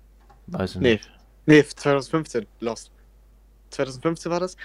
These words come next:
Speaker 2: Und dann dachte ich mir so, ja, guck mal, zweitausenddreizehn hab ich meinen Kanal erstellt, hab ich mich Live null eins drei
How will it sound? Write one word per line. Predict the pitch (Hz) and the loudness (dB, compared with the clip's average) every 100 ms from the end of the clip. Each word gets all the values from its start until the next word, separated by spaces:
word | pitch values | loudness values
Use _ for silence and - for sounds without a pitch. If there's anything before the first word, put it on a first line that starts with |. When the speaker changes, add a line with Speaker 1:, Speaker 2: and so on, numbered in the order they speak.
| - - | -14 -4
Speaker 2:
Und | 143 | 0
dann | 147 | 0
dachte | 151 | -2
ich | - | -4
mir | 143 | -2
so, | 143 | 0
ja, | 135 | 0
guck | 127 135 | -2 -8
mal, | 110 - - - | -10 -12 -20 -8
zweitausenddreizehn | 151 143 143 139 156 156 | -4 -4 -2 0 0 -2
hab | |
ich | 147 | -4
meinen | 143 | -6
Kanal | 139 139 | -6 -6
erstellt, | 151 160 151 | -6 -10 -10
hab | |
ich | 139 | -10
mich | 135 131 | -8 -6
Live | 135 | -4
null | 139 131 | -6 -10
eins | - | -8
drei | 135 143 | -6 -6